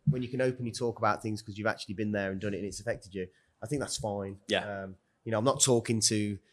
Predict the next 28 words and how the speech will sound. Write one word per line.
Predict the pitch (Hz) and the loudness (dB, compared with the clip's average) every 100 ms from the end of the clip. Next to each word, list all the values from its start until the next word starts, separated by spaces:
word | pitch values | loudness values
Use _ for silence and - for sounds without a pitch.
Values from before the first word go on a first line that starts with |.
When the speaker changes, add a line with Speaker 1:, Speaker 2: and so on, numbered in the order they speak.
| - - | -16 0
Speaker 1:
anyone | 131 123 120 | 4 6 6
who's | 107 | 4
watching | 123 - 110 | 2 0 0
as | 101 | 0
Electric | 107 110 - 107 | 0 0 0 0
House. | 110 92 90 | 2 2 0
I'm | 104 | -2
talking | 113 101 | 0 0
to | 98 | -2
as | 92 95 98 | -6 -8 -6
Adam | 98 | -4
Barry, | 92 98 107 | -2 0 0
like, | 107 104 - | -2 -4 -4
you | 98 | -6
know, | 90 90 | -4 -6
and, | 90 - | -10 -10
and | 95 92 - | -10 -10 -10
the | 85 | -6
struggles | 110 135 127 | 4 6 8
Speaker 2:
Totally. | 131 | 6
Speaker 1:
I've | 113 | 4
had, | 92 | -4
so. | - 90 85 _ _ - - - - | -8 -10 -10 _ _ -8 -6 -6 6
Speaker 2:
Well, | 170 185 | 12 12
as | 208 220 | 12 12
Adam | 208 160 | 12 12
Barry, | 139 113 107 113 - - _ 127 | 12 12 12 12 6 -14 _ 10
um, | 123 123 113 | 12 12 8